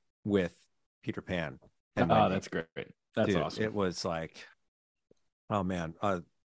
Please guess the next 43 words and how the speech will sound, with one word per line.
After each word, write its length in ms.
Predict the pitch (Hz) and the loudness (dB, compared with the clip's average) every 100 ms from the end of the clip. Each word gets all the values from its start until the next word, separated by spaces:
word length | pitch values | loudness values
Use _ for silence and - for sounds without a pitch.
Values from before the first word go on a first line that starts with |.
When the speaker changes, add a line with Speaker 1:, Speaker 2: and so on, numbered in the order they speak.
| - | -6
Speaker 1:
the 120 | 113 | 0
videos 380 | 104 123 117 98 | 6 8 8 6
we 100 | 101 | 0
have, 380 | 92 95 101 101 | 2 4 4 4
like, 160 | 92 87 | 0 -4
the 100 | 113 | -2
look 280 | 95 98 120 | 0 2 4
on 100 | 117 92 | 4 4
her 140 | 95 | 0
face, 640 | - 95 101 110 - - - | 0 0 0 0 0 -2 0
Speaker 2:
<clears throat> 40 | |
Speaker 1:
um, 560 | 110 104 85 78 78 - _ _ _ _ _ | 4 4 4 -2 -8 -12 _ _ _ _ _
just 140 | 113 - | -4 -2
the 100 | 90 | 0
light 300 | 85 101 107 | 2 2 0
in 120 | 90 | -4
her 200 | 87 - | -4 -2
eyes 380 | 92 95 98 92 | 0 2 0 -2
and 100 | 85 | -4
the 60 | |
way 140 | 85 95 | -2 -2
that 140 | 92 | -4
she 140 | - | -6
was 100 | 87 | -4
smiling, 560 | - 90 80 87 101 92 | -4 -2 0 -2 -2 -4
it 120 | 78 | -6
was, 280 | 80 80 - | -6 -8 -4
uh, 260 | 78 76 71 _ - - - - _ _ _ _ _ _ _ _ | -2 -2 -4 _ -20 -20 -20 -20 _ _ _ _ _ _ _ _
something 260 | - 190 180 | 4 8 10
I'll 60 | 151 | 12
never 220 | 147 135 | 12 12
forget, 300 | 123 127 107 | 8 6 6
man. 280 | 101 101 - - | 4 2 -2 0
It 160 | 113 107 | 2 4
was, 200 | 101 101 | 2 4
Speaker 2:
Yeah, 60 | |
Speaker 1:
like, 40 | 92 | 4
Speaker 2:
yeah. 240 | 85 82 - _ _ - | 6 4 -2 _ _ -4
Speaker 1:
one 280 | 110 123 | 6 8
of 80 | 120 | 8
the 60 | 107 | 6
more, 440 | 104 107 107 101 | 4 4 6 4
like, 220 | 95 90 | 2 0